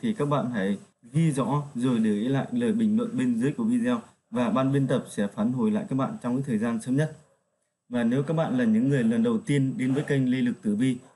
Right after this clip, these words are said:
hoặc là những ai còn chưa đăng ký kênh thì hãy hoan hỉ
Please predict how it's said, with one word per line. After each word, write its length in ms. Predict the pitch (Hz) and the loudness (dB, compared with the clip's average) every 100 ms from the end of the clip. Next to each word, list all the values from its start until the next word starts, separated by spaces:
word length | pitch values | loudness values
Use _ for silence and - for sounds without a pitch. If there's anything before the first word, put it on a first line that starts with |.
| _ | _
hoặc 140 | - 113 | -6 -2
là 120 | 120 | 2
những 220 | 113 123 | 2 2
ai 200 | 139 139 | 0 0
còn 180 | 135 117 104 | 0 0 -2
chưa 220 | - 147 | 0 0
đăng 160 | 139 135 | 2 0
ký 160 | 139 139 | 0 0
kênh 200 | 147 139 - _ _ - | 0 -2 -4 _ _ -4
thì 120 | 120 | -2
hãy 220 | 107 95 | 0 -2
hoan 360 | 107 131 135 123 | -2 -2 0 0
hỉ 240 | 107 95 | 0 -2